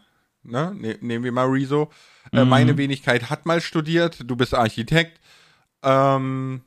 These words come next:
Speaker 1: die, die, äh, wie heißen sie hier, Lusor-Koeffizient, beide studiert, ne, also sind B W Ler von, von, ähm, Bildungsabschluss her,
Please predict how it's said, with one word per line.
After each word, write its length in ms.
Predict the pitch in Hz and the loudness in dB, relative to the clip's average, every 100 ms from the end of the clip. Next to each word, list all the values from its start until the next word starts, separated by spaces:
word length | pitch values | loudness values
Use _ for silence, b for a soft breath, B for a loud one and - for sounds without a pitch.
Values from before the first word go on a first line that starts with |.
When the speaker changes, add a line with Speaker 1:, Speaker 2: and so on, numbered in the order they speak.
| _ _ _ _ | _ _ _ _
Speaker 1:
die, 320 | 117 113 110 | -4 -2 -4
die, 400 | 101 107 104 104 | -4 -6 -6 -6
äh, 180 | - 101 | -6 -6
wie 100 | 101 | -4
heißen 260 | 113 113 110 | -4 -4 -8
sie 80 | 101 | -6
hier, 280 | 101 90 | -4 -4
Lusor-Koeffizient, 1500 | 90 104 123 123 131 131 127 117 - 139 131 127 - 123 127 120 | -6 -6 -6 -4 0 2 2 0 -2 0 0 -2 -4 -4 -4 0
beide 300 | 131 131 131 | 2 2 -2
studiert, 600 | - 120 117 123 127 123 | -4 -6 0 2 2 2
ne, 100 | 104 | -2
also 140 | 107 | -2
sind 200 | 104 104 | -6 -4
B 160 | 107 101 | -2 0
W 180 | 101 107 | 0 2
Ler 260 | 135 143 139 | 2 0 -2
von, 260 | - 127 123 | -10 -10 -10
von, 320 | 127 123 120 - _ _ _ _ _ - | -12 -12 -12 -16 _ _ _ _ _ -10
ähm, 420 | 113 113 113 113 _ | -8 -8 -10 -12 _
Bildungsabschluss 880 | - 113 127 123 - - 131 - 127 | -4 0 0 -2 -6 -6 -6 -4 -2
her, 160 | 127 123 | 0 0